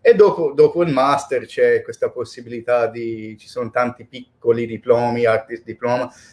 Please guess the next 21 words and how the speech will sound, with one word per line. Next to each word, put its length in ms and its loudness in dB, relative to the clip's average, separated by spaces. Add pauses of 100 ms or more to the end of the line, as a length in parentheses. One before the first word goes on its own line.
(260)
uno 220 2
può 200 4
continuare 880 2 (140)
verso 340 0
il 80 -14
dottorato 680 2
in 80 -6
musica, 640 -4 (480)
che 100 -20
sono 440 -8
due 340 2
o 140 6
tre 200 0
anni 400 0 (960)
in 120 -12
più, 200 -4
però 200 -4
sempre 380 -4
cambiando 540 -4
scuola. 360 -16 (440)
E 300 0